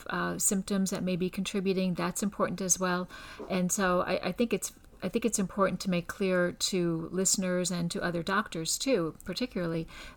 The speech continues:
that, um, w-, uh, sometimes when, when a patient goes for surgery, I'll, I'll tell the patient, "I think this will help forty to fifty percent of your head pain, but I don't expect you to be headache free after this. There are other things that we need to do as well."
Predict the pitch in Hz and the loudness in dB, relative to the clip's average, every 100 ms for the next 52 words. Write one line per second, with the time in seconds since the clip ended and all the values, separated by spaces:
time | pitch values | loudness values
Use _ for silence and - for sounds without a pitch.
0 | - 190 180 180 - - - - - - | 0 2 2 0 -6 -8 -18 -20 -10 0
1 | 180 185 185 - - - - 165 185 - | 0 0 -2 -6 -16 -20 -8 -4 -2 -4
2 | - - - - - - - - - 220 | -8 -8 -8 -8 -10 -10 -8 -4 2 4
3 | 240 220 190 202 - 196 185 180 170 180 | 4 4 4 2 0 2 0 0 -2 -4
4 | 180 208 196 196 185 180 185 175 - - | -2 2 2 2 2 0 -2 -4 -2 2
5 | 247 254 180 180 180 190 - 175 190 - | 2 2 0 2 2 2 2 0 0 -2
6 | 202 226 214 175 202 170 180 202 196 202 | -2 -2 0 0 0 0 0 0 0 0
7 | - 185 180 175 - - - 202 190 - | 2 2 4 2 -2 -8 -4 2 2 0
8 | - - - - - - - - 185 190 | -14 -20 -10 -2 0 -2 -10 0 2 4
9 | 233 185 180 190 202 196 - 185 214 226 | 4 2 0 -4 -2 -2 -2 2 0 0
10 | 214 220 220 240 226 220 240 233 254 254 | 0 2 2 -2 -4 -2 0 2 2 2
11 | 185 - 180 190 190 175 - 180 - 185 | -2 0 0 0 -2 -2 -4 -4 -2 -2
12 | 185 185 175 180 170 - 208 190 165 - | 0 0 0 0 -2 -2 0 2 0 -2
13 | 170 160 - 180 180 196 202 185 185 180 | -4 -2 0 0 2 0 2 0 0 0
14 | 175 170 170 180 170 165 180 165 | 0 -2 -2 0 0 0 0 0